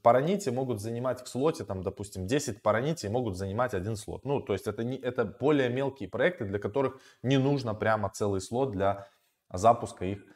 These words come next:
блокчейна. Здесь интересно, Polkadot устроен, сбалансированный, классный. Поехали в Twitter, посмотрим, что они нам, что у нас в Твиттере. В Твиттере двадцать три тысячи и пять. То есть, ну, если мы берем как бы,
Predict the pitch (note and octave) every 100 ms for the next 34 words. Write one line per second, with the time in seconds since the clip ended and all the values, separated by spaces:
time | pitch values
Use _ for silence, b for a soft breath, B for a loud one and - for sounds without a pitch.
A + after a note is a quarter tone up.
0 | B B - A#2+ - F#2+ D2+ D#2+ B2 C3+
1 | B2+ D3+ B2 F#2+ F2+ G2 - A2 G#2 G#2+
2 | - D3+ F3 A#2 F#2 G#2+ A2+ G#2+ D3 C3+
3 | A2+ G#2 G#2+ D#2+ - D#2 - A2 D3 C#3+
4 | C3+ - G2+ - - F#2 - A#2+ - F#2+
5 | - C3+ D3 G2+ G2 A#2 A#2+ - G2+ G#2
6 | G#2 - _ _ _ _ _ _ _ _
7 | B B B B - - F3+ D3+ C3+ C#3
8 | - C3+ C3 G2+ F#2 - D3+ E3+ C3 A2
9 | C3+ D3+ C3 - C#3 C3+ C3 A2+ - A2
10 | G#2+ G#2+ - G#2+ G#2 B B F3 G3+ -
11 | A#2+ A#2+ D#3+ D3 C3+ A#2+ C#3 D3 G#2+ G#2+
12 | F#2 G2